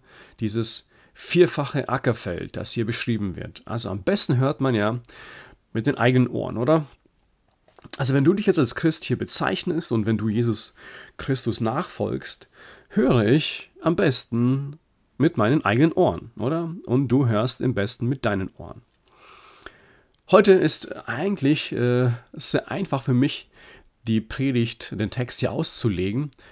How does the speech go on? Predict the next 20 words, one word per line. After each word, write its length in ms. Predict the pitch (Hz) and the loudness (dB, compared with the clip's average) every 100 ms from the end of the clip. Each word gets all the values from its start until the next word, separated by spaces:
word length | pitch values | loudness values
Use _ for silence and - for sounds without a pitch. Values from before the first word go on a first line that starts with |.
| - | -12
weil 200 | 98 110 | -4 -2
das 220 | 127 135 | 0 -2
Jesus 240 | 107 120 123 | 0 0 0
schon 160 | 127 | 0
selbst 360 | 120 127 170 - | 0 -2 -2 -4
macht. 440 | 82 - - - _ - | -6 -10 -16 -20 _ -8
Das 160 | 107 | -2
ist 120 | 127 | -2
super. 320 | 110 160 87 71 | 0 -2 -4 -8
Das 140 | - | -6
macht 240 | 107 127 117 | -4 -4 -2
er 100 | 113 | -2
nicht 220 | 131 - | -2 -2
oft, 240 | 143 - | -4 -4
das 100 | 113 | -6
macht 200 | 117 123 | -6 -2
er 80 | 117 | -4
sehr, 300 | 107 139 156 | -2 -2 0
sehr 120 | 139 | 0
selten. 380 | 110 101 104 87 | 0 0 -4 -10